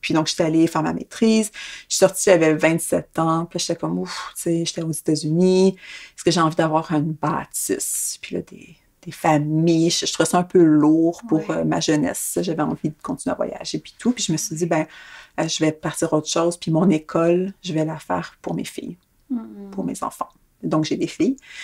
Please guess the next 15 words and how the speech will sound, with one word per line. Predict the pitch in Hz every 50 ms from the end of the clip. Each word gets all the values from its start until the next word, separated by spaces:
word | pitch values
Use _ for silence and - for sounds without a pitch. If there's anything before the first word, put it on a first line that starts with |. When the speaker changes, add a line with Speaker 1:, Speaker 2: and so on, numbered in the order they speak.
| - - - _ _
Speaker 1:
Donc, | - 160 156 156 156 - -
euh, | 151 143 143 147 143 151
il | 160
y | 156 160
a | 160
deux | 151 143 139 - 156 156 156 147 - 151
ans, | 147 147 151 156 151 _
Nora | 170 165 160 156 156 - 175
avait | 170 170 165
quatre | - - - - - - - -
ans, | - 175 190 185
ma, | 202 190 180 -
ma | - 170 165
plus | - - -
vieille. | 151 147 151 151 151 151 160 160